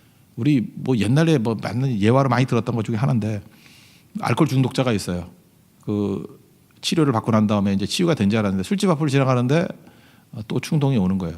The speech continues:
그 중독이란 게 쉽게 못 끊잖아요. 그럴 때 지금은 없지만, 뭐 미국에 그 뭐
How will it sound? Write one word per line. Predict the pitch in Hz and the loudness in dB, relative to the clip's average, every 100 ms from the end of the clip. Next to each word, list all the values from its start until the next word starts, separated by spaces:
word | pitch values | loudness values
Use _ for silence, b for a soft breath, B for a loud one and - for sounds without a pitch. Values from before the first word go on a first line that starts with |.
| - | -10
그 | - | -12
중독이란 | - 113 120 135 139 | -4 0 2 2 0
게 | 123 - - | -2 -4 -8
쉽게 | 117 131 | -4 -2
못 | 95 | -2
끊잖아요. | - 117 110 82 90 - b b b b b b _ | -4 -2 -2 -4 -10 -18 b b b b b b _
그럴 | 143 156 | -10 0
때 | 165 120 - - - | 2 2 -2 -10 -4
지금은 | 131 139 185 | 0 4 4
없지만, | 92 - 127 117 127 92 - - | 2 -2 0 2 2 0 -4 -8
뭐 | 101 95 | -6 -2
미국에 | 110 117 123 113 85 - B B B - | 0 0 0 0 -2 -8 B B B -14
그 | 101 | -10
뭐 | 104 | -6